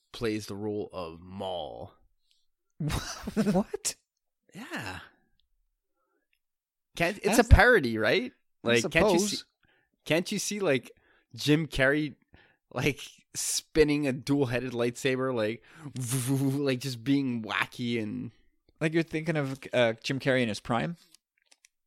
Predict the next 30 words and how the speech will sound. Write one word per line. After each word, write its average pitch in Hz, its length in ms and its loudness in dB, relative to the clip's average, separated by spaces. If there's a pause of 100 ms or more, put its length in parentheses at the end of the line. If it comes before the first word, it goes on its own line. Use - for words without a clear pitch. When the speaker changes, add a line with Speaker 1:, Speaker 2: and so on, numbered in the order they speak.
(120)
Speaker 1:
Yeah, 139 260 0
back, 107 240 0
well, 95 420 -4
obviously 101 460 -8
something, 98 540 -10 (320)
I 120 40 -4
don't 131 120 -4
know 120 40 -4
if 113 140 -10
you've 110 80 -10
been 101 220 -8
listening 110 300 -8
to 104 100 -16
the 104 80 -10
news, 113 260 -6
but 101 140 -12
something's 110 360 -10
changed 104 340 -10
recently, 113 420 -6
but 95 220 -8
yeah, - 240 -4
like, 113 280 -2
uh, 120 240 -2
c-, - 180 -16 (640)
comedian 160 480 0
Carrey, 101 300 0
it's 104 180 -4
a 139 40 -14
parody, 110 640 -2
like 104 240 -6